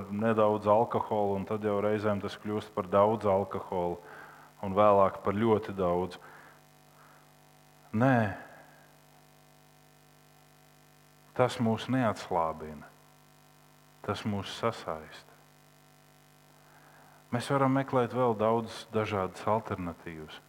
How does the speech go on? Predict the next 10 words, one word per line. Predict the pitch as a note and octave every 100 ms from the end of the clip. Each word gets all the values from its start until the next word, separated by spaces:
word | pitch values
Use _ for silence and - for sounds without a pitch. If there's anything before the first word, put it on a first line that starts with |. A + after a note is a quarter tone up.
| - - - - -
Mēs | A2+ A#2
varam | D3 D#3 C3+
praktizēt | B2 C#3 - C#3 A#2 B2 A#2 - - - - - _ _ _ _ _ _ _ _ _ _ _ _ _ _ -
elpošanu. | G2 F#2 - E2+ D2 - - - - - - - - - - - - - -
Un | F#2+
elpojot, | B2 D3 C#3+ C3+ A#2+ A2 G2 F#2+
mēs | F2+ -
varam | F#2 F2
mēģināt | E2+ F#2+ F#2 F2 D#2+ D#2 -
sevi | E2 D2+